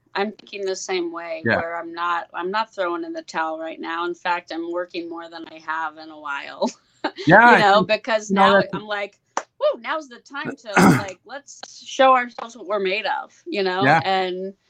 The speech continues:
Speaker 1: hunker down and, and get creative and really put in a lot of effort right now to make sure that, you know, it,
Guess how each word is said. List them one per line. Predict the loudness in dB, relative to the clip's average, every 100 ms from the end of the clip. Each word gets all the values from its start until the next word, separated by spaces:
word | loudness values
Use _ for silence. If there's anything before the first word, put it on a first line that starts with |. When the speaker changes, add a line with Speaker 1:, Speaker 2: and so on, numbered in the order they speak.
| _ _
Speaker 1:
hunker | -8 -8 -6 -6
down | -4 -2 -2 -4 -8
and, | -10 -12
and | -14 -12
get | -12 -14
creative | _ -14 -12 -12 -12 -12 -14
and | -14 -14
really | -16 -20 -20
put | -8 -2
in | 0 0 -4 -6 _ _
a | -6
lot | -2 -2
of | -4 -10 -12
effort | -10 -10 -10 -12 -8
right | -8 -8
now | -8 -10
to | -10 -10
make | -10 -10
sure | -12 -12 -10 -10
that, | -8 -6 -8 -12 -20 _ _ _ _
you | -2 0
know, | 0 -2 -4
it, | -4 -6